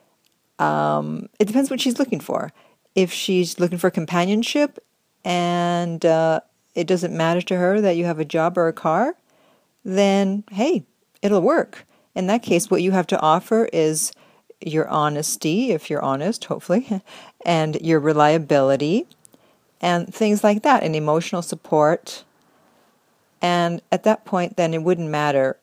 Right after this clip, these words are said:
if you had a job or a car. Now, obviously, if she's looking for someone to take her out and someone to travel with, then yes, obviously <laughs> that won't work. But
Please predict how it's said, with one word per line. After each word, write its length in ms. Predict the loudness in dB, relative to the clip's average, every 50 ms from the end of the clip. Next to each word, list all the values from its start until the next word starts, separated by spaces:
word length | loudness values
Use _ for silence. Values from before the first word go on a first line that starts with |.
| _ _ _ _ _ _ _ _ _ _ _ -14
if 160 | -14 -8 -6
you 60 | -6
had 100 | -4 -4
a 80 | -4 -6
job 320 | -4 -4 -2 -2 -2 -4
or 100 | -4 -8
a 60 | -8
car. 320 | -8 -4 -4 -4 -4 -4 -6
Now, 200 | -4 -4 -4 0 2
obviously, 300 | 2 2 2 2 -2 -2
if 80 | -2
she's 160 | -2 -6 -4
looking 420 | 0 0 0 0 0 -4 -8 -8 -8
for 500 | -4 0 2 4 6 6 4 4 2 -2 _ _ _ _ _ _ _ _ _ _ _ _ _ _ -8
someone 260 | -2 0 0 0 0
to 100 | -2 -6
take 240 | -2 -2 -2 -2 0
her 140 | -2 0 2
out 540 | 4 6 6 6 6 6 4 2 -2 -6 -8
and 200 | -8 -8 -6 -8
someone 200 | -8 -8 -8 -10
to 40 |
travel 480 | -12 -10 -2 2 4 4 4 4 2 2
with, 300 | 2 2 2 2 0 -2
then 460 | -4 -2 0 0 0 0 -2 -4 -6 -12 _ -20 _ _ _ _ _ -8
yes, 420 | -2 0 0 0 -2 -6 -14 -8 -4
obviously 420 | -2 -2 0 0 -2 0 2 2 4
<laughs> 20 |
that 260 | 6 4 4 4 4
won't 260 | 2 0 0 0 -2
work. 500 | -2 0 2 2 2 0 -4 -8 -12 -12 -12 _ _ _ -20 -20 -20 _ _ _ _ 2 6
But 260 | 6 6 6 4